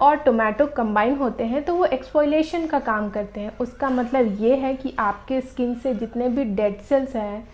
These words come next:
black heads हैं, white heads हैं, या फिर कभी pimple marks या एक्ने जो भी है, वो सभी आपके skin से चले जाएंगे। तो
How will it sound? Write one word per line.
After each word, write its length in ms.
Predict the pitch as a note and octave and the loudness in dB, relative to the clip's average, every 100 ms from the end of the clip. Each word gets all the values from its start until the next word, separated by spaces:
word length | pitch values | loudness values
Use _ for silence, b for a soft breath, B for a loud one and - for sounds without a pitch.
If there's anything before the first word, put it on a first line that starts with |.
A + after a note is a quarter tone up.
| B B B | B B B
black 380 | G3+ A3 G#3 G#3+ C4 | 0 2 2 2 -2
heads 280 | A#3 - | -2 -2
हैं, 180 | A3+ G#3+ | -4 -4
white 380 | G#3 G#3 G#3 A#3+ | -2 0 0 0
heads 300 | B3+ B3 - | -2 -2 -4
हैं, 180 | A3 G#3+ B B B - | -6 -6 B B B 2
या 100 | C4+ | 2
फिर 220 | D4+ E4 | 2 2
कभी 260 | D4 C4+ D#4 | 4 4 4
pimple 500 | C#4+ B3+ A#3 B3 A#3+ | 4 2 6 6 6
marks 540 | A3 G#3 A3+ A3+ - | 4 4 2 -2 -2
या 80 | D#4+ B3+ | 0 0
एक्ने 300 | A#3 C#4 D4+ | -4 -4 -2
जो 180 | C4 D#4 | 2 4
भी 180 | D#4 E4 | 6 4
है, 200 | A3 A#3+ | 2 -2
वो 240 | D#4+ C4+ E4+ | -4 0 0
सभी 400 | E4+ A3 A3 D#4 | 0 0 2 2
आपके 380 | B3 A3 - C4+ | 0 -2 -4 -4
skin 340 | - B3 A#3 | -4 0 0
से 180 | A#3 F#4 G4 | 0 -2 0
चले 280 | B3 A3+ A3+ | 2 4 4
जाएंगे। 400 | A3 G#3 G3+ G#3 - B B B | 2 -4 -6 -10 -14 B B B
तो 60 | B | B